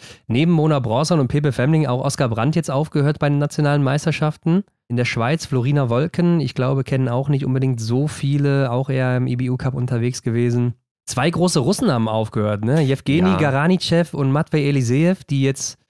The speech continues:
Speaker 1: ja die letzten Jahre jo-, logischerweise auch nicht mehr auf der großen Bühne aufgetreten sind, weil die Russen natürlich ausgeschlossen sind, aber
Speaker 2: Mhm.
Speaker 1: in der Vergangenheit waren's große Namen, die auch echt große Erfolge gefeiert haben.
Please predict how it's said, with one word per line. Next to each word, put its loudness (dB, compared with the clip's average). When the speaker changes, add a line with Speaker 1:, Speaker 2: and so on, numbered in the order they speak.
Speaker 1:
ja -2
die 0
letzten 0
Jahre 0
jo-, 2
logischerweise 0
auch 0
nicht 0
mehr 0
auf -4
der -2
großen -2
Bühne 0
aufgetreten -2
sind, 0
weil 0
die 0
Russen -2
natürlich 0
ausgeschlossen -2
sind, -2
aber -2
Speaker 2:
Mhm. -4
Speaker 1:
in -2
der 0
Vergangenheit 0
waren's -2
große -2
Namen, 0
die 0
auch -2
echt -4
große -2
Erfolge -2
gefeiert -4
haben. -2